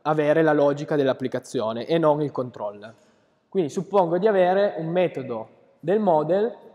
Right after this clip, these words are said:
che simuli il tutto, si preoccupi lui di creare il simulatore, di runnarlo, eccetera. Quando questo metodo ritornerà, potrò chiedere al modello i risultati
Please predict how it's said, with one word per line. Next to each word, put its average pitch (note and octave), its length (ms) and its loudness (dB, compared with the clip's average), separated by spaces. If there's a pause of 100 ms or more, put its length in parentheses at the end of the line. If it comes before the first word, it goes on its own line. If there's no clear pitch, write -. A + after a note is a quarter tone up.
che G#3+ 100 2
simuli E3 460 -2
il C3+ 100 -4
tutto, C3 560 -10
si - 180 -16
preoccupi D#3+ 440 0
lui G3+ 160 0
di F3 100 -4
creare C#3 300 -2
il B2+ 60 -8
simulatore, G3 680 2
di D3 100 -6
runnarlo, C3+ 680 -4
eccetera. A2 580 -14 (1300)
Quando G#3+ 400 6
questo F3 280 2
metodo D3+ 500 2
ritornerà, E3 920 2 (500)
potrò F3 280 2
chiedere D3 320 4
al C#3+ 80 2
modello D#3+ 580 4
i D3+ 80 4
risultati D#3+ 840 0